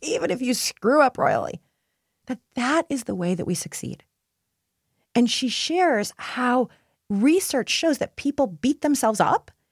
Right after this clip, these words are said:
because they think it's gonna motivate them, but research shows the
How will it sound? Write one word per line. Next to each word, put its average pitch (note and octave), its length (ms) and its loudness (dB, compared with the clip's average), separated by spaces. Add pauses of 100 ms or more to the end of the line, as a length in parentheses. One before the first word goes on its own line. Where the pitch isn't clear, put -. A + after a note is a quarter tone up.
(840)
because C4 360 0
they A#3+ 120 -2
think D#4 300 -2
it's - 100 -6
gonna A#3+ 140 4
motivate C4 400 2
them, F#3+ 120 2
but - 180 -2
research D4 300 0
shows C#4+ 200 0
the - 160 -4